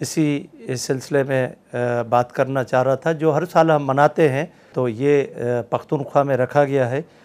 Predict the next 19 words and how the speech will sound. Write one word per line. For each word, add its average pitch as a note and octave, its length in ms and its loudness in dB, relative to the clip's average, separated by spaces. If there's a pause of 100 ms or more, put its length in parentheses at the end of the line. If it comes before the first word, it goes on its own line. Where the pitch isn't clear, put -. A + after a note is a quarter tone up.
(240)
पाकिस्तान C#3+ 340 6
पीपल्स C#3 320 -4
पार्टी C#3+ 320 2
का D3+ 120 4
जो C#3 160 -2
बुनियाद C3+ 420 2
रखा C3+ 280 4
गया, C#3+ 220 4
उसकी D3+ 360 -2
भी C#3 140 -6
कोई C#3+ 200 0
वजह B2+ 320 6
थी। A#2 300 -6 (600)
उस - 220 2
ज़माने D#3 400 6
में, D3+ 320 2
अ, - 100 -16 (1000)
अयूब D3 260 2
खान D3+ 260 4